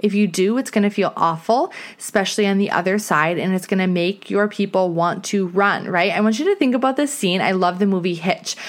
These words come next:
with Will Smith. Um, there's a scene where Will Smith is actually teaching Kevin James,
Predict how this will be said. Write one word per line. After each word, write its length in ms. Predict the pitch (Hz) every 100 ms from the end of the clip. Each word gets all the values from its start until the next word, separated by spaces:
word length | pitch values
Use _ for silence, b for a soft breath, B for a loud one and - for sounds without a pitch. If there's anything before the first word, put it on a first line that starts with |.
| B B
with 160 | 196 196
Will 200 | 175 196
Smith. 440 | - 151 214 -
Um, 220 | 208 196 190
there's 220 | 214 302
a 60 |
scene 340 | 320 233 196 196
where 160 | 185
Will 320 | 175 185 196 233
Smith 360 | - 175 175
is 120 | 196
actually 300 | 180 170 220
teaching 560 | 214 - 202 - 190 190
Kevin 360 | - 175 190 202
James, 500 | 165 156 165 214